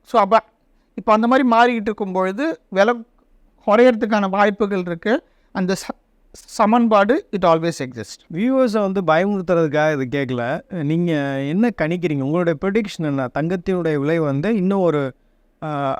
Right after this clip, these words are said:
Speaker 2: மூன்று மாதங்கள்ல, நான்கு மாதங்கள்ல எவ்வளவு விலைக்கு போறதுக்கான வாய்ப்பு இருக்கு? ஒரு கிராம் வந்து எவ்வளவுக்கு போறதுக்கு வாய்ப்பு?
Speaker 1: ஏழாயிரத்தி எட்நூறு வரைக்கும் போறதுக்கான வாய்ப்புகள் இருக்கு. So எட்டாயிரம்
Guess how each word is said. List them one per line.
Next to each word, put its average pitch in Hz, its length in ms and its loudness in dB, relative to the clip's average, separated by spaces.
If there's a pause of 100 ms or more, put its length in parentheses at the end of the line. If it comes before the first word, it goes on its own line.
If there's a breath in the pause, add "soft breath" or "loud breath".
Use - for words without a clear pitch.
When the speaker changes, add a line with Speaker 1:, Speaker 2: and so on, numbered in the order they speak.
Speaker 2:
மூன்று 165 460 0
மாதங்கள்ல, 156 520 0
நான்கு 151 380 0
மாதங்கள்ல 147 680 -2
எவ்வளவு 180 400 0
விலைக்கு 185 400 -2
போறதுக்கான 147 800 -2
வாய்ப்பு 135 340 0
இருக்கு? 127 100 -8
ஒரு 135 160 -4
கிராம் 175 260 0
வந்து 180 180 0
எவ்வளவுக்கு 156 460 0
போறதுக்கு 135 160 -6
வாய்ப்பு? 127 380 -8
Speaker 1:
ஏழாயிரத்தி 196 680 2
எட்நூறு 165 440 -2
வரைக்கும் 156 460 -2
போறதுக்கான 139 500 -2
வாய்ப்புகள் 117 500 -2
இருக்கு. 113 340 -6 (180)
So - 260 -6 (1120)
எட்டாயிரம் 214 600 4